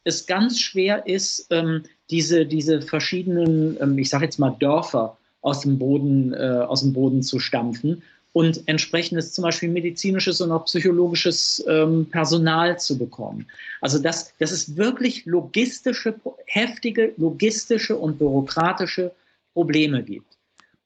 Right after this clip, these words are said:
Und man hätte damals meiner Ansicht nach schon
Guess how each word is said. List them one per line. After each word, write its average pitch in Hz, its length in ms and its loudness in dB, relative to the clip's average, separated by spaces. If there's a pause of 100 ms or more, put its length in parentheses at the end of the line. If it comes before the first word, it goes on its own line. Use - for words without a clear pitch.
Und 170 300 0 (680)
man 175 180 0
hätte 208 300 0
damals 226 640 -2
meiner 196 340 -2
Ansicht 156 300 -6
nach 143 280 -2
schon 170 420 0